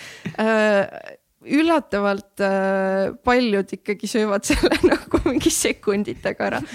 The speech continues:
Ma ei mäleta täpselt neid protsente, aga no ütleme nii, et nagu see on lapse jaoks tohutult raske ülesanne, nagu haigelt raske.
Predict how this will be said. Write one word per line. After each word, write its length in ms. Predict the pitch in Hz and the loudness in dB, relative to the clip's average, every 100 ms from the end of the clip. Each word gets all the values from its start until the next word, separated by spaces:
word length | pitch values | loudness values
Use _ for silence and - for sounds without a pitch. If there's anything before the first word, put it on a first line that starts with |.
| 208 | -6
Ma 120 | 226 | 0
ei 60 | 247 | 2
mäleta 400 | 269 311 - 202 | 4 4 2 -2
täpselt 400 | 220 - 202 196 | -2 -2 -4 -4
neid 160 | 190 | -8
protsente, 640 | - 196 - 233 262 - - | -6 -6 0 0 0 -2 -2
aga 220 | 202 196 | -2 0
no 160 | 202 220 | 0 2
ütleme 380 | 247 269 262 208 | 2 0 0 0
nii, 160 | 202 | -2
et 80 | - | -4
nagu 240 | 196 196 190 - - | -8 -6 -8 -10 -12
see 180 | - 214 | -4 2
on 80 | |
lapse 320 | 240 247 226 190 | 2 4 2 2
jaoks 240 | 185 - | 0 -4
tohutult 640 | - 214 190 - 190 180 196 | -4 0 -2 -2 -6 -6 -4
raske 320 | 190 - 185 | -4 -4 -6
ülesanne, 540 | 180 190 - 208 196 | -6 -6 -8 -8 -8
nagu 300 | 196 202 - 208 | -8 -10 -10 -4
haigelt 540 | 214 190 - 208 - | -2 -2 -4 -10 -8
raske. 340 | 190 - - | -10 -10 -10